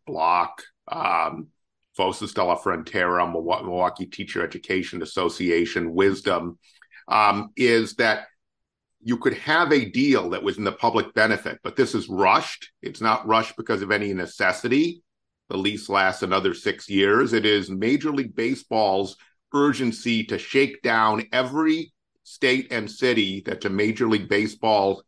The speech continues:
you know, team, uh, that hasn't built a new stadium recently and get before they expand.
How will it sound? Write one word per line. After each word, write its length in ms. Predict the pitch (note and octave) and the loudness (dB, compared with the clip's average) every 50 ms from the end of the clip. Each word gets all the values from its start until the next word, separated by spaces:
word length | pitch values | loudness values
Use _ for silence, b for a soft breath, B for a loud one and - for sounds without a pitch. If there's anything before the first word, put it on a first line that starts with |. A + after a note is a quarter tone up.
| _ _ _ _ _ | _ _ _ _ _
you 160 | G#2 A2+ G#2+ G2 | -4 0 0 2
know, 160 | F#2 F2+ - | 0 0 -2
team, 560 | - - D#3 D3 C3 A2+ G#2 G2+ G#2+ A2+ A2 B B B B B B B B | -4 -2 0 2 2 2 2 2 0 -2 -4 B B B B B B B B
uh, 160 | - G#2+ G#2 | 0 0 0
that 200 | G2 A2 G#2+ G#2+ | 0 0 -4 -2
hasn't 460 | - B2+ B2+ B2+ B2 B2 A#2 A2+ - _ | 0 0 0 0 0 -4 -6 -8 -4 _
built 260 | B2+ C3 C#3 C3+ - | 0 0 0 0 -2
a 40 | C3+ | -2
new 160 | A#2+ B2 A#2+ | -2 -2 -4
stadium 600 | A2+ - - B2 A#2 A#2 A2+ A2+ A2+ A2 G#2 G2+ | -4 -4 -2 0 2 2 2 2 0 -2 -2 -4
recently 640 | G2+ A#2 B2 A2 - - G2+ E2+ D#2+ E2 D#2 D#2 D#2 | -4 -4 -4 -4 -6 -6 -8 -8 -8 -8 -8 -6 -4
and 220 | D#2 E2 E2+ E2 D#2+ | -4 -4 -6 -2 -2
get 280 | G#2+ G#2 G2+ G2+ - | 0 0 0 -2 -2
before 440 | - G#2 - - C3 B2+ C3 C3 B2 | -4 -6 -4 -2 2 4 4 4 4
they 160 | G#2+ A2+ A2 | 4 2 2
expand. 560 | G#2+ - - - - - G#2+ G2 F2+ D#2+ D2+ | 0 -2 -6 -14 -6 -2 0 0 0 -2 -4